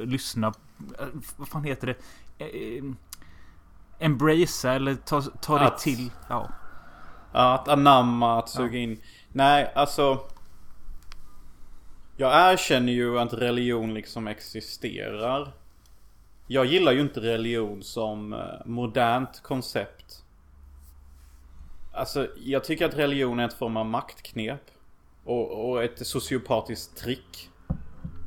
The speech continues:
Speaker 2: Eh, som är byggt på skam och, och, och ytligheter. Men! Bakom allt det,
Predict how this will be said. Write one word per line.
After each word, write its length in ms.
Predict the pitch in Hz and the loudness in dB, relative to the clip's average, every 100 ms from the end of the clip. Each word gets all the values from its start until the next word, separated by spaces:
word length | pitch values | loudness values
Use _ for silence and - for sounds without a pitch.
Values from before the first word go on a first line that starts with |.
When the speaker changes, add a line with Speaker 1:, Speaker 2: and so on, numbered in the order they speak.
| - | -8
Speaker 2:
Eh, 240 | 107 104 113 | -8 -8 -8
som 240 | - 123 | -4 0
är 40 | 117 | 0
byggt 400 | 117 117 - - | 0 -2 -4 -2
på 200 | 113 110 | 0 0
skam 760 | - - 131 117 110 113 113 | -4 -2 4 4 4 0 -2
och, 500 | 113 - - - - | -4 -6 -6 -6 -2
och, 500 | 107 107 110 110 110 | 0 0 -2 -2 -2
och 100 | 113 - | -2 -2
ytligheter. 720 | 127 - 120 110 107 113 135 - - - | -2 -2 -2 -2 0 -2 -2 -6 -14 -2
Men! 460 | 123 170 202 104 101 - - - - - - - - - - - - | 8 10 8 4 -4 -12 -18 -18 -18 -18 -18 -18 -20 -20 -20 -18 2
Bakom 520 | 139 156 165 - 165 | 8 10 8 4 4
allt 240 | 175 139 - | 6 6 2
det, 260 | 117 117 | 0 0